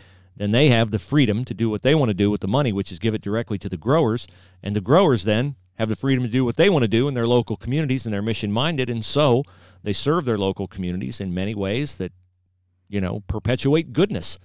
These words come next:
saving women from human draf-, trafficking in Thailand, planting churches in Indonesia. They are, uh, also purchasing coffee direct from growers in Ethiopia, soon from Ecuador.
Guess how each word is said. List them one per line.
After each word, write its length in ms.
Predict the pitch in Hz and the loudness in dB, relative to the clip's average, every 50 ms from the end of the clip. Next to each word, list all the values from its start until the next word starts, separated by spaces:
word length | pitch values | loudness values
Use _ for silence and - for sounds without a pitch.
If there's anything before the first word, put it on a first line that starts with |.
| _ | _
saving 380 | - - - 113 113 120 117 113 | -12 -4 -2 0 0 0 0 0
women 240 | 123 131 135 127 110 | 0 0 0 -2 -4
from 160 | - 107 104 | -4 -6 -4
human 260 | 110 127 127 120 110 | -4 -2 -2 -2 -2
draf-, 240 | 98 110 104 101 - - - | -2 -2 -2 -4 -4 -10 -10
trafficking 560 | - 120 131 131 - 143 - - 135 135 120 - - - - - - - - _ - | -4 -2 0 0 0 -2 -4 -4 -6 -6 -6 -10 -16 -20 -20 -20 -20 -20 -20 _ -6
in 200 | - 117 110 104 | -2 -2 -2 -2
Thailand, 580 | - 120 135 143 151 151 151 151 156 156 151 | 0 0 2 4 4 4 2 2 0 -2 -4
planting 300 | - 120 120 117 117 110 | -6 -4 -4 -2 -2 -2
churches 500 | - - 127 127 - - 135 117 - - _ - | -2 0 -2 -2 0 -2 -4 -4 -4 -8 _ -6
in 140 | 110 104 - | -6 -6 -4
Indonesia. 720 | - 123 123 113 110 104 104 117 147 165 156 135 165 160 151 - _ _ _ _ _ - - - _ _ _ _ - | -2 -2 0 0 0 0 2 4 4 4 6 6 4 2 2 -2 _ _ _ _ _ -20 -20 -20 _ _ _ _ -8
They 180 | - 101 101 101 | -4 0 0 2
are, 300 | 98 95 95 92 92 95 | 2 2 0 0 0 0
uh, 160 | 92 90 92 | 0 -2 -2
also 480 | - - 123 127 120 - - 135 127 120 | -2 0 0 0 2 2 2 4 4 4
purchasing 440 | - 135 131 - - - - 120 - | 4 0 -2 -2 -4 -6 -6 -6 -2
coffee 340 | - 131 123 123 - 131 113 | 0 2 2 2 2 -2 -4
direct 300 | 95 113 120 120 - - | -2 0 -2 -2 -2 -4
from 100 | 117 107 | -8 -4
growers 380 | 95 120 117 117 113 104 107 | -4 -2 0 0 0 0 -2
in 100 | 107 - | -2 -2
Ethiopia, 640 | 107 110 104 - 101 98 107 123 135 - 147 147 151 | -2 -4 -4 -2 2 4 4 4 4 4 4 2 2
soon 280 | 143 - - 139 135 127 | 2 0 -2 -2 -4 -4
from 160 | 101 110 101 | -4 -4 -2
Ecuador. 480 | 117 131 - 143 139 135 131 131 131 | -2 -2 0 2 2 2 2 2 0